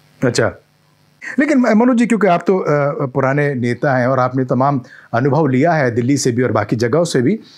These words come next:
कि एक वजह हम तलाश करते हैं बार-बार, मेरी बाकी बीजेपी के वरिष्ठ नेताओं से भी बात होती है कि बीजेपी केंद्र में भी है, निकाय में भी थी,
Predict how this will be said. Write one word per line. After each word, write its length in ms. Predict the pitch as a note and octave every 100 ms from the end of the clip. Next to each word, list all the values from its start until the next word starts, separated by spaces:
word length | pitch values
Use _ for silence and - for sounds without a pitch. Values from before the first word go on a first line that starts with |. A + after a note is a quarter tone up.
| - - _
कि 360 | G#3 E3+ A#3 A3+
एक 120 | G#3
वजह 200 | F#3+ A#3+
हम 80 | C4
तलाश 420 | G3+ E3 E3 -
करते 320 | - A#2+ -
हैं 100 | B2
बार-बार, 340 | A2 G#2+ A2 A2+
मेरी 180 | A#2 A2+
बाकी 380 | A#2 C3 C#3+ B2+ - -
बीजेपी 340 | A#2 B2+ B2+ C3
के 80 | B2+
वरिष्ठ 260 | B2+ B2+
नेताओं 280 | A#2+ C3+ C3
से 140 | B2+
भी 60 | B2+
बात 280 | G#2 G#2 -
होती 260 | A#2 D#3+
है 100 | C3+ E3 - - - -
कि 220 | B3+ A3 D#3+
बीजेपी 640 | A#2+ F3+ G3 G#3+ B3+ A#3+
केंद्र 420 | E3+ F3 D3+ C#3+
में 160 | C#3 D3
भी 140 | D3
है, 300 | D#3 E3 F#3+ -
निकाय 360 | D3+ D3 B2+
में 160 | B2 C#3+
भी 120 | D#3
थी, 240 | - A3